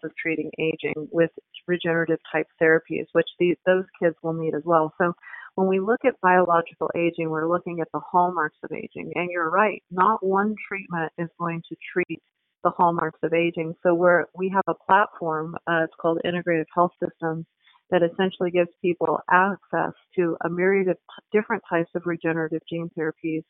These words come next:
uh, that they can participate in to help, uh, find the gene therapies that work in certain aspects of the hallmarks of aging and then work those back into treating a multi-combinatorial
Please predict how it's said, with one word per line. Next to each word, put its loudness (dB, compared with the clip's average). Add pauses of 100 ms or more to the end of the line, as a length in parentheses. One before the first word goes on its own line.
(180)
uh, 4
that 0
they 4
can -8
participate -2
in -4 (180)
to 0
help, 2 (440)
uh, 4 (120)
find 2
the -4
gene -4
therapies -4
that 0
work 2
in -10
certain 0
aspects -2
of -2
the -10
hallmarks -2
of -4
aging -2
and -4
then 0
work 2
those -4 (140)
back 4 (160)
into -8 (120)
treating -4
a -4
multi-combinatorial -2